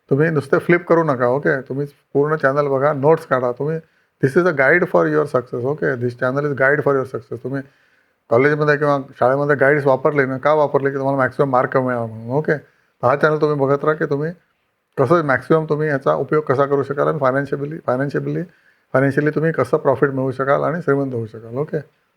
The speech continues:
<clears throat> This is not taught in any school or college or degree, okay? This is unique channel which is giving you most simplest language, ओके? No nonsense channel आहे हा, त्याच्यामुळे बघा. आणि <clears throat> तुम्ही कमेंट्स पाठवा, आणि प्रत्येक कमेंटला रिप्लाय केलेला आहे, त्यामुळे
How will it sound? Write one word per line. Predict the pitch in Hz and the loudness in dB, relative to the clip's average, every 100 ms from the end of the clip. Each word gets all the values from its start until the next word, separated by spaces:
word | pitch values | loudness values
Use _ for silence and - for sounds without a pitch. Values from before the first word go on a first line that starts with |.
| _ _ | _ _
<clears throat> | - 147 143 | -2 0 -2
This | 143 | 0
is | 170 | 0
not | 151 165 165 | 2 0 0
taught | 151 156 | 0 2
in | 143 | 0
any | 143 | -2
school | 139 - 139 | -4 -2 0
or | 135 135 | 0 0
college | 120 131 | -2 0
or | 131 117 | -4 -4
degree, | 113 113 107 _ _ _ _ _ _ | -6 -8 -12 _ _ _ _ _ _
okay? | 139 156 139 | 0 0 0
This | 127 127 | -2 -2
is | 143 139 131 | -4 -2 0
unique | 143 160 - - | 0 0 -2 0
channel | 135 147 143 | 2 0 -2
which | 139 | -2
is | 143 131 | -4 -2
giving | 135 139 | -4 -2
you | 151 175 _ _ _ 143 | -4 -8 _ _ _ 0
most | 156 175 160 | 2 2 0
simplest | 143 156 151 147 | 2 2 0 0
language, | 127 120 120 | 0 0 -2
ओके? | 135 143 | -2 -2
No | 127 135 | -2 -2
nonsense | 147 139 131 139 135 | 0 -2 -2 -4 -2
channel | 131 127 | -4 -4
आहे | 120 | -4
हा, | 123 | -6
त्याच्यामुळे | - _ _ _ _ _ 131 127 131 | -10 _ _ _ _ _ -2 0 2
बघा. | 120 127 156 | 0 0 -2
आणि | 127 131 135 - | -6 -4 -6 -2
<clears throat> | - 151 | -2 0
तुम्ही | 156 147 | 0 0
कमेंट्स | 139 151 147 | 2 2 2
पाठवा, | 143 139 | 2 2
आणि | 151 | 0
प्रत्येक | 143 139 147 | 0 2 2
कमेंटला | 139 139 143 143 | 2 0 0 0
रिप्लाय | 123 143 | 2 0
केलेला | 127 117 | 0 -2
आहे, | 117 | -4
त्यामुळे | 120 127 | -4 -8